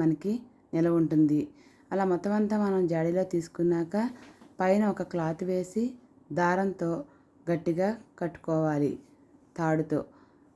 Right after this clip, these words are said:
అలా తీ-, కట్టుకోవడం వల్ల మనకి గాలి చోరకుండా ఎక్కువ రోజులు మనం సంవత్సరం పాటు నిలవ ఉండాలంటే కనుక ఈ పద్ధతిని మనం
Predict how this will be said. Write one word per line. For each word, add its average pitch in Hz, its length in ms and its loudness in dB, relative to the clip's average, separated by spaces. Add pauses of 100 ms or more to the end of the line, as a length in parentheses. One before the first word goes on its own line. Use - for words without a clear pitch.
(220)
అలా 190 280 0
తీ-, 196 260 -2
కట్టుకోవడం 208 460 0
వల్ల 185 200 0 (120)
మనకి 165 260 -2 (100)
గాలి 180 300 0
చోరకుండా 170 580 -2 (500)
ఎక్కువ 180 220 -2 (120)
రోజులు 185 220 2
మనం 175 180 4
సంవత్సరం 165 440 -4
పాటు 170 240 -4
నిలవ 165 260 0
ఉండాలంటే 160 580 0
కనుక 151 220 -2 (500)
ఈ 185 80 0
పద్ధతిని 185 520 0
మనం 175 220 2